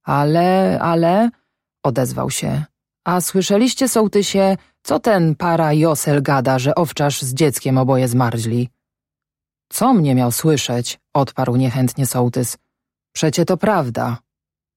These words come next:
„Zmarzli? Zmarzli?”,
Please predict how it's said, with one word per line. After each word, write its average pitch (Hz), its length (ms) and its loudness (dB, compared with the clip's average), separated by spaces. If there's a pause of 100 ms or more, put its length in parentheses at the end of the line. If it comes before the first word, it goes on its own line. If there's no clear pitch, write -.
(280)
„Zmarzli? 269 800 0 (960)
Zmarzli?”, 233 600 0